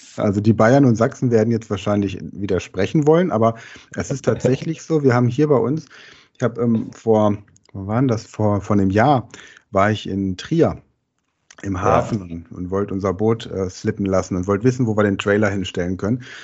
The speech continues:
Speaker 1: Und dann hat der Hafenmeister mir gesagt, wo ich das Boot hinstellen kann. Und er hat Deutsch mit mir gesprochen. Und das sind hundertfünfzig Kilometer von hier, dasselbe Bundesland.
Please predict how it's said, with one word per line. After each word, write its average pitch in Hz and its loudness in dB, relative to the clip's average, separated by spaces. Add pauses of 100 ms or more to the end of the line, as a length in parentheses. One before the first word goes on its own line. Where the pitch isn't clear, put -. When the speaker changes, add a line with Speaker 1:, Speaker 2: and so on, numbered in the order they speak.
(140)
Speaker 1:
Und 101 -2
dann 98 0
hat 135 0
der 120 2
Hafenmeister 131 0
mir 117 0
gesagt, 107 0
wo 117 0
ich 110 -4
das 107 -6
Boot 98 -6
hinstellen 80 -6
kann. 60 -8
Und 90 -4
er 85 -4
hat 90 -8
Deutsch 139 2
mit 120 0
mir 101 0
gesprochen. 85 -8
Und 90 -2
das 101 -4
sind 110 2
hundertfünfzig 156 0
Kilometer 127 4
von 95 -6
hier, 92 -4
dasselbe 135 2
Bundesland. 131 2